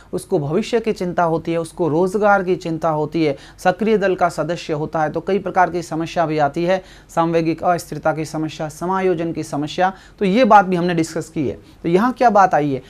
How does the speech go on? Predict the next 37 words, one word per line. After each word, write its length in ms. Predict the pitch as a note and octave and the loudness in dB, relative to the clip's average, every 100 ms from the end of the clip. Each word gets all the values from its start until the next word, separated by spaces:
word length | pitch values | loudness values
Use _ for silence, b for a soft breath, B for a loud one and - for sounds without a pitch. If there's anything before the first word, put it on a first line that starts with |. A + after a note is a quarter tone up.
| B B | B B
यहाँ 220 | F3 A3+ | 0 6
बात 240 | G#3 G3+ | 8 8
आई 100 | G#3 | 6
है 100 | G3+ F#3+ | 6 6
बारह 320 | D#3+ F3 F#3+ | 4 4 4
से 120 | - | 4
अठारह 300 | F3+ F#3 F#3 | 0 2 2
वर्ष 260 | F3+ F3+ - | 2 0 -2
ये 80 | E3+ | -4
किशोरावस्था 680 | E3+ D#3 F3+ E3 D#3+ E3 D3 | -4 -2 0 0 0 -2 2
का 220 | D#3+ A#3 A3 B B - | 4 4 2 B B 0
काल 240 | D#3+ C#3 | 2 2
है, 60 | B2 | 0
क्लियर। 440 | F3+ F#3 A3 A3 B B D3 | 0 4 4 2 B B -4
यहाँ 240 | E3+ G#3+ | -2 -2
क्या 180 | G#3+ G#3 | 2 2
है, 120 | F3+ | 2
पहचान, 680 | - F3 F3+ G#3+ F#3+ C3 A#2 | 0 -2 0 2 2 2 -2
भूमिका 420 | C3 F3+ G#3 G#3 | -2 -2 0 0
निर्वाह 340 | F#3 F3 F3 F3 | 0 0 -2 0
और 200 | C3+ D#3+ | 0 -2
तादात्मिकता, 840 | - D#3 D#3 D3+ D#3 C#3+ - C#3+ - B B C#3+ | 2 4 4 2 -2 -4 0 0 0 B B -2
यानी 280 | F3 G#3+ | 0 2
जो 140 | F3 F#3 | 2 0
किशोर 400 | F#3+ F3+ A#3 A3 | -2 4 8 8
है, 160 | D#3+ B2+ | 6 4
बात 240 | C#3+ F3 | 4 4
किसकी 300 | G3+ G3 G#3+ | 2 -2 -2
कर 180 | F#3+ F#3 | 2 2
रहे 120 | F3+ | 2
हैं, 140 | B2+ - - - - - - - - - | -2 -8 -20 -20 -20 -20 -20 -20 -20 -10
किशोरावस्था 600 | D3+ F#3+ G3 G3+ G3 G#3+ | -6 2 6 6 4 2
है, 140 | G3 - B B B C#3+ | 0 -2 B B B 0
यानी 180 | E3+ | 0
जो 120 | E3 E3+ | 0 -2
किशोर 400 | F3 - A3+ G3 | -2 4 4 6
है, 160 | D3 | 2